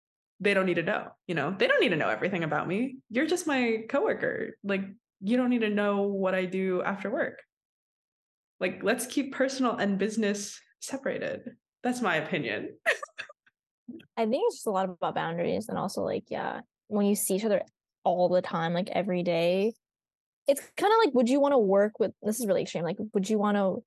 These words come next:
Speaker 2: work with somebody that you're, like, your spouse, and would you want, like, not like that, like, y-, you don't need all elements of your life at the same time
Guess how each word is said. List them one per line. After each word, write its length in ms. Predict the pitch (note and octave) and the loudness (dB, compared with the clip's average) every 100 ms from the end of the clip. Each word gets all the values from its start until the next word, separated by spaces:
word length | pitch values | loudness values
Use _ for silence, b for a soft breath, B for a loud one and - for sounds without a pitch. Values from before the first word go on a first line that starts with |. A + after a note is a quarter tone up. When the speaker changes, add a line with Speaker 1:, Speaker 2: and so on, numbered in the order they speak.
| _ _ _ _ _ _ - | _ _ _ _ _ _ -2
Speaker 2:
work 260 | G3 G3 G#3+ | 2 2 2
with 120 | G#3+ | -2
somebody 440 | - G3 F#3 F#3 | -2 2 4 4
that 280 | F#3 A2 - | 2 0 -2
you're, 260 | - F3+ - _ - | 0 0 -2 _ -4
like, 160 | F#3 - _ _ | -2 -2 _ _
your 200 | G3+ F#3+ | 0 0
spouse, 680 | F#3+ - E3 - - - - - | 0 -2 0 0 -6 -12 -20 -4
and 180 | G#3 F#3 | -2 2
would 160 | F#3 F#3+ | 0 2
you 120 | F#3+ | 0
want, 220 | F3+ F3 _ - | 0 -2 _ -12
like, 160 | - - | -8 -2
not 160 | E4+ | 2
like 180 | D4 C#4 | 2 4
that, 220 | C4+ G3 F3+ | 4 4 4
like, 160 | F#3 - | 0 -4
y-, 220 | F3 - - - | -10 -10 -14 0
you 160 | C4 | 4
don't 180 | F#4 F#4 | 6 6
need 220 | D4+ C4+ - _ _ - | 6 4 0 _ _ 0
all 580 | A3 A3+ A#3+ G#3+ G#3 F#3 | 2 2 2 4 4 2
elements 260 | G3+ G#3 A3+ | 2 2 4
of 100 | G#3 | 4
your 120 | F#3+ | 4
life 320 | F#3+ A2 A3+ - - - | 4 2 0 -6 -14 -6
at 100 | G#3+ | -4
the 60 | A3+ | -2
same 240 | F#3+ D#3+ | -2 -2
time 480 | - - - - | -4 -4 -4 -8